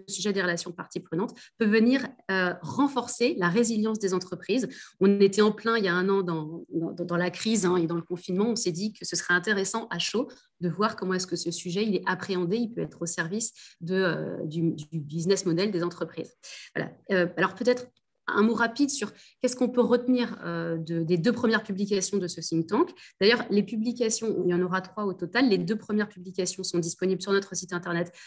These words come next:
ainsi que sur celui du Comité vingt et un. N'hésitez pas à aller les télécharger gratuitement.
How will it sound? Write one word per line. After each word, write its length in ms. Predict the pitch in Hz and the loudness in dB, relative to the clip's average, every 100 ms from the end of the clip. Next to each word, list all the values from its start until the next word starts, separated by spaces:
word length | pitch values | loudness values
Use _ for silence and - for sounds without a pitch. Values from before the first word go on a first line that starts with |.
| - | -6
ainsi 200 | 185 190 | -2 0
que 60 | 208 | 0
sur 120 | 190 | -2
celui 160 | 190 185 | 0 0
du 120 | 175 | 0
Comité 340 | 180 175 175 | 2 2 2
vingt 220 | 165 160 170 | 0 0 2
et 80 | |
un. 80 | 208 | 6
N'hésitez 380 | 247 180 180 190 | 6 4 0 0
pas 200 | 185 190 | 2 0
à 20 | |
aller 200 | 170 180 | 0 -2
les 140 | 170 160 | -6 -2
télécharger 480 | 180 175 175 170 | -2 0 -2 -2
gratuitement. 640 | 160 160 - 170 175 254 | -4 -6 -8 -10 -6 -6